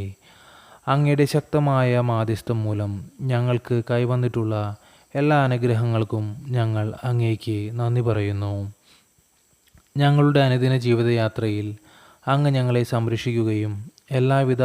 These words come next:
അപകടങ്ങളിൽ നിന്നും പൈശാചിക ആക്രമണങ്ങളിൽ നിന്നും കാത്തുകൊള്ളുകയും ചെയ്യണമേ. പാപകരമായ സാഹചര്യങ്ങളിൽപ്പെട്ട് ഞങ്ങൾ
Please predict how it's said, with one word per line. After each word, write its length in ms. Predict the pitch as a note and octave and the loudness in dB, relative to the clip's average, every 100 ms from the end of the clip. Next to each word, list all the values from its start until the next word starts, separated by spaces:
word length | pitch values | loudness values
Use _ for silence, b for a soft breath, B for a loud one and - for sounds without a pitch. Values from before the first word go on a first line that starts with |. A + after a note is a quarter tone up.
| B2 | 2
അപകടങ്ങളിൽ 600 | A#2 A2+ A#2 A#2 A#2 A2+ | 2 0 -2 -2 -2 -2
നിന്നും 280 | A2 A2 G#2 G#2+ B B B B | -2 -4 -6 -8 B B B B
പൈശാചിക 680 | B2 C3 C#3+ C3 B2+ C3 C3 B2+ | 2 2 2 0 0 0 0 0
ആക്രമണങ്ങളിൽ 680 | B2 A#2 A#2+ A#2+ A#2+ A#2+ A#2+ | -2 -2 -2 0 0 0 0
നിന്നും 280 | A2 G#2+ G#2 G#2+ | -2 -4 -6 -8
കാത്തുകൊള്ളുകയും 840 | - A#2+ A#2 C3 A#2+ A#2 A2+ A2 A2 | -8 -4 -2 0 0 0 -2 -2 -4
ചെയ്യണമേ. 580 | G#2+ A2 G#2 G#2 G#2 G2+ G2+ G#2 b b b b b - | -4 -2 -2 -4 -4 -6 -8 -12 b b b b b -2
പാപകരമായ 760 | C3+ C#3+ D3 D3 C#3 B2+ B2 B2 | 2 2 4 2 2 2 0 0
സാഹചര്യങ്ങളിൽപ്പെട്ട് 1040 | A#2 A#2+ A2+ A#2 A#2+ A#2+ A#2 A2 A2+ A2 G#2 G#2 A2+ | 0 0 2 0 0 0 0 -2 -4 -2 -4 -4 -6
ഞങ്ങൾ 360 | A2+ A2+ A2+ G#2+ | -4 -2 -2 -2